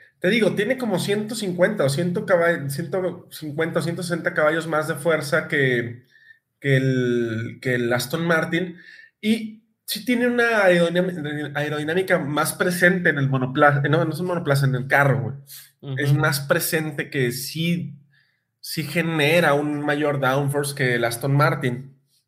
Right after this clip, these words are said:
Speaker 1: Yo no sé qué está pasando en Aston Martin, yo no sé cómo lo van a afrontar, güey. Porque
Speaker 2: Pregúntale a tu papá, güey, en la cena.
Speaker 1: No, está encabronado desde que, desde que salió
Speaker 2: <laughs>
Speaker 1: Checos, no, no, no quiere hablar conmigo, ¿eh?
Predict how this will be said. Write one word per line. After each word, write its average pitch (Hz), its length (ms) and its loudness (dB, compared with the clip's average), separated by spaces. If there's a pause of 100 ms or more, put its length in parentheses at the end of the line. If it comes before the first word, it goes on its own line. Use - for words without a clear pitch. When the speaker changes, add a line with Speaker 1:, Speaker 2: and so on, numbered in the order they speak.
(1200)
Speaker 1:
Yo 147 180 2
no 233 100 2
sé 220 240 0
qué 240 80 -2
está 208 260 -2
pasando 185 340 -2
en 170 80 0
Aston 165 280 -4
Martin, 151 460 0
yo 139 160 -2
no 170 160 -2
sé 208 280 -4
cómo 247 220 0
lo 185 120 2
van 165 160 2
a 185 40 4
afrontar, 135 500 0
güey. 110 180 -8 (340)
Porque 165 120 6
Speaker 2:
Pregúntale 196 420 6
a 233 80 -4
tu 220 100 0
papá, 180 340 2
güey, 240 200 -2
en 226 60 -10
la 185 120 -6
cena. 220 540 -10 (140)
Speaker 1:
No, 180 480 0
está 139 200 -2
encabronado 160 680 0
desde 135 240 -2
que, 135 120 -6
desde 117 540 -4
que - 100 -2
salió 131 200 2
Speaker 2:
<laughs> - 20 -2
Speaker 1:
Checos, 143 420 -4
no, 143 280 0
no, 135 240 0
no 135 120 -4
quiere 147 180 -2
hablar 147 200 -4
conmigo, 139 480 0
¿eh? 131 140 -6